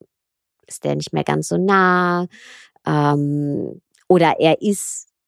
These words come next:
noch regelmäßig und nah, aber trotzdem so ein Stück von dir lässt du draußen, ne? So ein Stück von dir, wenn du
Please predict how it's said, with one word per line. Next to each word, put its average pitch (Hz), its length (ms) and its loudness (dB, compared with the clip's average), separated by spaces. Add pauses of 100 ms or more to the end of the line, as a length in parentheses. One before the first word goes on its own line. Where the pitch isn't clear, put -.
(380)
noch 170 280 0
regelmäßig 170 920 -2
und 170 200 -8
nah, 180 460 2
aber 170 240 -4
trotzdem 196 420 -6
so 175 80 -10
ein 175 40 -10
Stück - 380 -8
von 240 300 -12
dir 196 500 0 (140)
lässt - 260 -8
du 170 40 -10
draußen, 151 680 -8 (220)
ne? 190 220 -10 (300)
So - 80 -10
ein 170 40 -8
Stück - 340 -4
von 220 220 -8
dir, 196 200 0
wenn 180 140 -2
du 170 160 0